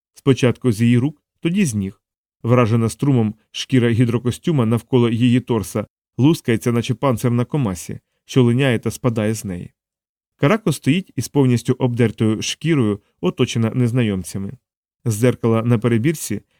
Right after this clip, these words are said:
на неї дивиться оголена мулатка. Чомусь, навіть роздягнена, вона справляє враження сильної жінки. Її очі, що виблискують білиною на тому темному обличчі, залишаються холодними та невразливими. Вона посміхається.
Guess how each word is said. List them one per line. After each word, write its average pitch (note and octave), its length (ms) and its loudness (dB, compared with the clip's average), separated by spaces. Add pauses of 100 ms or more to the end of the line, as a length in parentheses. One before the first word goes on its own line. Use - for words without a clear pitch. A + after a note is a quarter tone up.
(120)
на B2 100 4
неї G3 200 2
дивиться C3+ 400 0
оголена B2 480 2
мулатка. A#2+ 580 -4 (720)
Чомусь, D#3+ 480 2
навіть A#2 300 0
роздягнена, A2+ 600 -2 (280)
вона D#3+ 220 2
справляє C#3 440 0
враження C3+ 420 0
сильної B2 400 0
жінки. F#2+ 460 -8 (440)
Її A#2+ 220 6
очі, C3 360 0 (260)
що - 180 0
виблискують B2 540 2
білиною A#2+ 500 2
на A#2 120 2
тому A#2+ 260 0
темному A2+ 400 0
обличчі, A2+ 500 -2 (340)
залишаються B2+ 640 2
холодними B2+ 580 0 (280)
та C3 100 2
невразливими. A#2+ 760 0 (380)
Вона F3 260 0
посміхається. - 760 -8